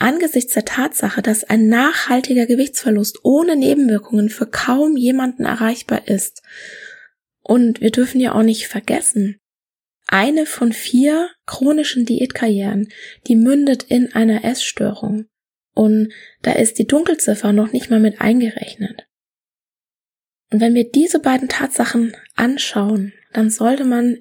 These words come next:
lieber die Gesundheit nicht am Gewicht fe-, am Gewicht festmachen und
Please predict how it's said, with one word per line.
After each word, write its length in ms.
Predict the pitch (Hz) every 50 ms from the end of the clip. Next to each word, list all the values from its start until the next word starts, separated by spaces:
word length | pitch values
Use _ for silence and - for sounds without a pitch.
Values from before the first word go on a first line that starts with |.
| _ _ _ -
lieber 560 | - 220 240 285 330 370 359 - 220 208 208
die 100 | 214 220
Gesundheit 720 | 233 233 240 - - 254 262 262 - 277 262 262 254 -
nicht 800 | 240 233 247 262 311 339 381 381 - - 440 - - - - - -
am 200 | - 233 247 240
Gewicht 400 | 247 240 247 269 269 - - -
fe-, 180 | - 196 - - - -
am 180 | - 226 247
Gewicht 320 | 247 240 254 269 - - -
festmachen 680 | - 214 202 - - - - 190 190 - 190 185 196 - _ _ _ _ _ _ _ _ _ _ -
und 300 | - 226 226 220 220